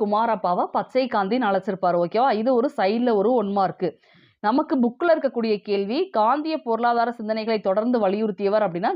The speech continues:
ஜே சி குமாரப்பா. நெக்ஸ்ட், ஜனநாயக சமதர்மத்தை கொண்டு வந்தவர் யார்? ஜனநாயக சமதர்மத்தை கொண்டு வந்தவர் ஜவஹர்லால் நேரு. ஜனநாயகம் அப்படின்றப்ப ஜா போறோம், ஜவஹர்லால் நேருக்கும் ஜா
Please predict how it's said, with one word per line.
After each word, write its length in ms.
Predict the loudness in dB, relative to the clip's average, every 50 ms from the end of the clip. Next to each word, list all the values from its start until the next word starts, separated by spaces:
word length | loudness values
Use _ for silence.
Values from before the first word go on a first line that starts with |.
| -2
ஜே 100 | 0 0 0 -2 -2
சி 80 | -6 -8 -8 -6
குமாரப்பா. 640 | -6 -4 -2 0 0 0 0 -2 -2 0 0 2 0 0 -2 _ _ _ _ _ _ _ _ _ -18
நெக்ஸ்ட், 280 | -18 -18 -12 -6 -2 0 0 0 -2 -4 -10 _ _ -6 -2 0
ஜனநாயக 800 | 0 2 2 0 0 0 0 0 0 0 -2 -2 0 0 -2 -2 -2 -2
சமதர்மத்தை 720 | -2 0 0 0 0 0 0 0 0 -2 -2 -2 -4 -4 -4 -4
கொண்டு 260 | -6 -4 -2 -2 -2 -2
வந்தவர் 380 | -2 -2 0 0 0 0 0 0 0
யார்? 240 | 0 0 0 -2 -4 _ _ _ _ _ -10 -4 -2
ஜனநாயக 720 | 0 0 0 0 2 2 2 2 0 0 -2 -4 -4 -4 -4 -4
சமதர்மத்தை 760 | -2 -2 0 0 0 0 -2 -4 -6 -4 -4 -2 -2 -2 -4 -2 -2
கொண்டு 180 | -2 -2 0 0 0
வந்தவர் 340 | 0 0 0 -2 -2 0 0
ஜவஹர்லால் 520 | 0 0 0 0 0 0 2 2 2 0 0
நேரு. 240 | 0 0 0 2 0 0 -2 -6 -14 -20 _ _ -6 -2
ஜனநாயகம் 680 | 0 2 2 2 2 2 0 0 0 -2 -2 -2 0 0 0
அப்படின்றப்ப 400 | -2 -2 -4 -4 -2 -2 -2 -2 0 0
ஜா 100 | 0 0 0 0 0
போறோம், 260 | -2 0 -2 -4 -6 -4 -2
ஜவஹர்லால் 540 | 0 0 2 2 2 2 2 2 0 0 -2
நேருக்கும் 360 | -2 -4 -4 -4 -4 -4 -2 0
ஜா 100 | 0 0